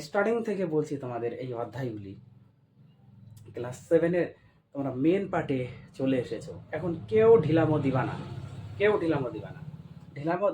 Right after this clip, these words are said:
দিলেই জীবন তোমাদের ডাউনের দিকে যাবে, এডুকেশন লাইফ ডাউনের দিকে যাবে। যত ঢিলামো দিবা তত তোমাদের দাঁড়াতে হবে, আর যত প্র্যাকটিস করবা তত এক্সপিরিয়েন্স বাড়বে।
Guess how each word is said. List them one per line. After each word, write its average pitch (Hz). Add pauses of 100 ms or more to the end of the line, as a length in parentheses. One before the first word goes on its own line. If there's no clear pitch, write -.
দিলেই 180 (880)
জীবন 139 (140)
তোমাদের 131 (840)
ডাউনের 147
দিকে 110
যাবে, 90 (240)
এডুকেশন 180 (100)
লাইফ 135 (120)
ডাউনের 110
দিকে 107
যাবে। 101 (160)
যত 170 (160)
ঢিলামো 160
দিবা 151 (120)
তত 135 (580)
তোমাদের 117
দাঁড়াতে -
হবে, - (240)
আর 120 (120)
যত 139 (140)
প্র্যাকটিস 170
করবা 185 (140)
তত 120 (400)
এক্সপিরিয়েন্স 117
বাড়বে। 92